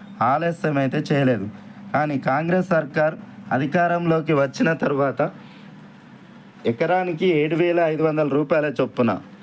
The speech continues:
ఏడాదికి పదిహేను వేల రూపాయలను రైతు భరోసా పథకాన్ని వర్తింపజేస్తామని, రైతన్నల అకౌంట్లలో జమ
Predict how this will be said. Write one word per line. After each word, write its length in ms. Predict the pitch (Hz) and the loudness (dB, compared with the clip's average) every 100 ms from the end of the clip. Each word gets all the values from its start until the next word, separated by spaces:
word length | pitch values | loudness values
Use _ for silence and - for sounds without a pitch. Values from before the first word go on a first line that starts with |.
| - - - | -20 -10 -2
ఏడాదికి 580 | 135 160 175 160 170 214 - | 0 2 2 0 0 0 0
పదిహేను 420 | 131 139 170 180 | -2 0 0 2
వేల 260 | 175 165 156 | 2 2 2
రూపాయలను 680 | 151 147 151 143 139 147 196 - - - - | 0 0 2 2 2 0 -4 -10 -20 -12 -4
రైతు 280 | 120 147 180 | -2 0 0
భరోసా 600 | 165 160 160 151 156 - - - - - - - - - - - - | 2 2 0 0 0 -2 -8 -20 -20 -20 -20 -20 -20 -20 -20 -10 -2
పథకాన్ని 640 | 131 160 175 165 151 165 - 110 | 0 0 2 2 2 0 -2 0
వర్తింపజేస్తామని, 1160 | 123 123 180 165 156 156 151 156 143 139 139 - - - | 0 0 0 2 2 0 0 0 0 2 0 -4 -12 -2
రైతన్నల 640 | 117 139 - 170 170 160 | 0 0 0 2 2 4
అకౌంట్లలో 680 | 156 - 127 170 180 160 147 | 2 2 0 0 2 2 2
జమ 260 | 123 135 | 0 -2